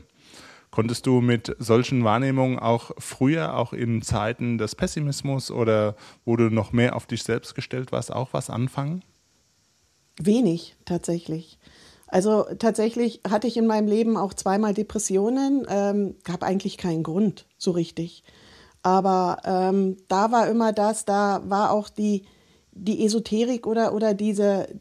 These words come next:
Speaker 2: diese Impulse irgendwo nicht da, weil ich hab tatsächlich immer nur, immer nur den, den, also mein Vater hat immer gesagt, "Wenn irgendwas ist, such erst mal den Haken in der Suppe oder die, das Haar in der Suppe." Ähm,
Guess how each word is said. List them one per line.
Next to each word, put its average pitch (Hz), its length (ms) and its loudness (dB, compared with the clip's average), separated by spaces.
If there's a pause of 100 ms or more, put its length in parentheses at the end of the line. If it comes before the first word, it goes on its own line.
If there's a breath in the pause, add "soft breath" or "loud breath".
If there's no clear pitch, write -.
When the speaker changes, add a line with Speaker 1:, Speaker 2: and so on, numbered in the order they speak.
Speaker 2:
diese 208 200 2
Impulse 226 760 2
irgendwo 208 420 0
nicht 202 240 0
da, 202 240 0
weil 185 140 0
ich 196 160 -4
hab 208 140 -4
tatsächlich 220 580 -2
immer 247 260 2
nur, 226 360 2 (540 soft breath)
immer 233 200 4
nur 220 140 4
den, 220 220 4 (120)
den, 202 240 2
also 196 160 0
mein 175 160 2
Vater 220 400 -2
hat 208 160 0
immer 202 160 0
gesagt, 196 340 -2
"Wenn 214 200 2
irgendwas 202 400 0
ist, 220 180 -2
such 208 140 -2
erst 202 160 -2
mal 190 100 0
den 180 220 0
Haken 180 240 -4
in 175 80 -2
der 170 100 -2
Suppe 170 280 -6
oder 175 220 -2
die, 175 180 -2
das 175 220 -4
Haar 185 200 0
in 175 80 0
der 165 120 -2
Suppe." 160 300 -8 (720 loud breath)
Ähm, 170 460 0